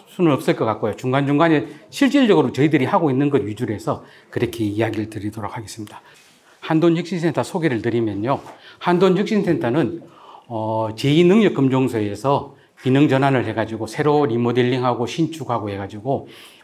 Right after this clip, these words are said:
어, 우리 한돈 농가 이천오백여 농가, 단체, 학계, 업체들의 정성들을 모아가지고 이천십구 년도에 준공을 했고요.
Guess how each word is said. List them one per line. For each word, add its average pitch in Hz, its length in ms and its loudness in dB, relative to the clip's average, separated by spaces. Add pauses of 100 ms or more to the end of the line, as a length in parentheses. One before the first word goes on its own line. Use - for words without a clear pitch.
어, 110 540 -6
우리 127 300 -2
한돈 156 380 2
농가 131 240 4
이천오백여 156 840 4
농가, 120 640 2 (540)
단체, 143 800 0 (300)
학계, 175 800 0 (260)
업체들의 147 720 0
정성들을 131 600 2
모아가지고 117 840 0 (260)
이천십구 175 720 -2
년도에 180 360 4
준공을 127 420 0
했고요. 104 560 -4